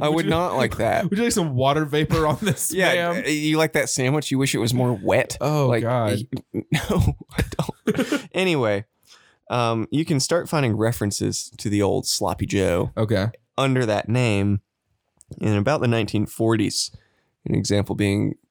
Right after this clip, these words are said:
Speaker 1: presented in the Ohio Tribune.
Speaker 2: More Midwest for
Speaker 1: Oh,
Speaker 2: you?
Speaker 1: no, not the Ohio Tribune.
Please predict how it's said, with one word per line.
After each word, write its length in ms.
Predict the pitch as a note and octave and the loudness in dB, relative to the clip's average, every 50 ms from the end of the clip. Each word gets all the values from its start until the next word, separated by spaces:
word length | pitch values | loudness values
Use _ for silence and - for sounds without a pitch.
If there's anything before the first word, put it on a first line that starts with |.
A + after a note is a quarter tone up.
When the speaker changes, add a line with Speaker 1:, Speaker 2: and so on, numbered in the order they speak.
| _ _ | _ _
Speaker 1:
presented 500 | - - G2+ F#2 G2+ G2 G2 A#2 G2 - - | -4 -2 -2 0 0 -2 0 0 -2 -2 0
in 160 | - G2+ G2+ | -2 0 0
the 160 | G2 F#2+ G2 | 0 0 0
Ohio 540 | F#2+ G2+ A#2 - - A2 G#2 G#2 G2+ G2+ G2 | 0 -2 -2 -4 -2 0 2 2 2 0 0
Tribune. 800 | - - - G#2+ G2+ - - G#2 F#2+ G2 G#2+ A#2 C3 D#3 E3 D#3 - _ _ _ - | -2 -4 -6 -6 -6 -4 -2 0 0 2 2 2 2 0 0 -2 -6 _ _ _ -12
Speaker 2:
More 240 | G#2+ A2 A2 A2+ A2+ | -6 -2 0 2 2
Midwest 600 | A2+ A2 G#2+ G#2+ A2 A2 A#2 B2 - - - _ | 2 2 2 2 2 2 0 -2 -4 -8 -14 _
for 120 | A#2 A2+ | -2 0
Speaker 1:
Oh, 160 | A#2+ B2 A#2+ | 2 2 2
Speaker 2:
you? 60 | A#2 | 2
Speaker 1:
no, 200 | A2+ B2 A#2+ A2 | 2 2 2 2
not 220 | G#2 G#2+ A2+ - - | 2 0 0 0 0
the 140 | G#2 G#2 F#2 | 0 0 0
Ohio 280 | G#2 A#2 G2+ G#2 G#2 | 0 2 2 2 2
Tribune. 480 | G2 - G#2+ G2 G2 G2 G2 G2 G2+ | 0 -2 -4 -2 0 2 2 2 0